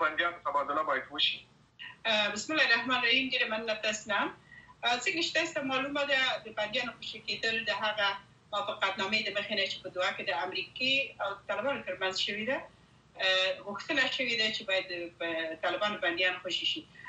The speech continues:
Speaker 2: متاسفانه بعضې فشارونه هم شته دي چې، یعنې، غواړي هر څه زر دا کار وشي. یعنې، ملت سولې ته آماده دی، ملت او دولت دواړه ژمن دي چې باید په افغانستان کې سوله وشي. اما د هغه شی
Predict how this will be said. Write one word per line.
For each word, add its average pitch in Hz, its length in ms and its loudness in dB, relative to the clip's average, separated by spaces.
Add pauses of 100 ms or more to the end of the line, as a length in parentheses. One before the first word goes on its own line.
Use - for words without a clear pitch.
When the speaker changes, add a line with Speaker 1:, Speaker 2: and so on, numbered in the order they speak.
(260)
Speaker 2:
متاسفانه 311 580 2
بعضې 254 260 2
فشارونه 254 500 0 (260)
هم 208 240 0
شته 247 260 0
دي 240 100 -6 (100)
چې، 240 120 0 (420)
یعنې، 170 240 -2 (500)
غواړي 220 300 2 (140)
هر 214 160 2
څه - 80 -12 (120)
زر 226 160 0 (100)
دا 196 80 0 (140)
کار 202 180 2
وشي. - 300 -4 (380)
یعنې، 196 180 -4 (160)
ملت 262 300 4 (420)
سولې 247 300 -2
ته 226 140 4
آماده 180 340 2
دی، 226 120 2 (100)
ملت 202 220 -2 (240)
او 175 80 0 (140)
دولت 202 380 0
دواړه 247 200 -2 (320)
ژمن 240 240 -6
دي 226 160 -6
چې - 120 -6
باید 190 160 0 (320)
په 220 120 2
افغانستان 226 420 0
کې 247 160 -6
سوله 277 260 0
وشي. - 220 0 (480)
اما 202 160 2 (840)
د 180 40 -6 (440)
هغه 220 160 2 (120)
شی 285 100 4